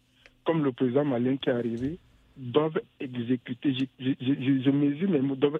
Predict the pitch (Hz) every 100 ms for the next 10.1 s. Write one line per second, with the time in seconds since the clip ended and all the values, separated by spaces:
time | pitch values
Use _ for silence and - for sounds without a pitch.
0 | - - 123 120 120 123 - 151 175 156
1 | 147 139 - - - 123 139 143 135 135
2 | 120 143 - _ _ - - - 247 -
3 | 165 - 151 147 123 131 127 117 131 120
4 | - - - 139 - - 156 170 180 226
5 | 135 160 185 - 139 117 - _ _ 139
6 | 135 147 190 143 - 135 - 139 123 135
7 | - - 214 202 139 - 151 151 165 -
8 | - - 170 139 285 254 185 175 - 135
9 | 131 139 139 139 120 110 139 123 117 127